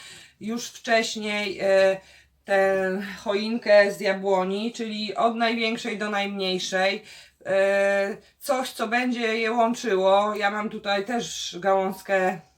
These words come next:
wierzby, e, z tego względu, że ona dość gruba, potrzebuje wiertła do tego,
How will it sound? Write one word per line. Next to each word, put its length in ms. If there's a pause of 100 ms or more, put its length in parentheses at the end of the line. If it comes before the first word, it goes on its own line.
(180)
wierzby, 720 (640)
e, 380
z 80
tego 200
względu, 380
że 100
ona 180
dość 320
gruba, 540
potrzebuje 680
wiertła 580
do 100
tego, 520